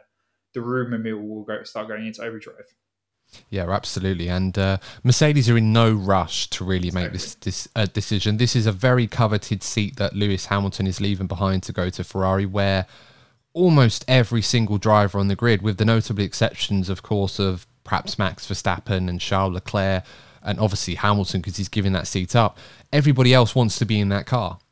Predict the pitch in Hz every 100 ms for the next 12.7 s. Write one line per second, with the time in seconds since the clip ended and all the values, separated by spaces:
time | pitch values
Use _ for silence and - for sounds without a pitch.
0 | _ _ - - 120 110 110 - - _
1 | _ 123 120 151 - - 123 104 107 135
2 | 113 110 110 95 110 104 - 90 - 120
3 | 98 95 107 104 107 113 123 113 110 110
4 | 110 - 107 110 107 - _ 123 127 117
5 | 120 110 104 101 110 107 110 - 113 107
6 | 104 - 110 107 95 101 107 - 101 98
7 | - 110 110 98 95 - - _ 101 107
8 | 101 - 101 98 - 104 95 - 127 110
9 | - - - - 104 113 104 - 104 104
10 | 107 - - _ _ - 143 143 143 135
11 | 123 98 117 - 113 104 - 113 101 98
12 | 107 107 92 - - 78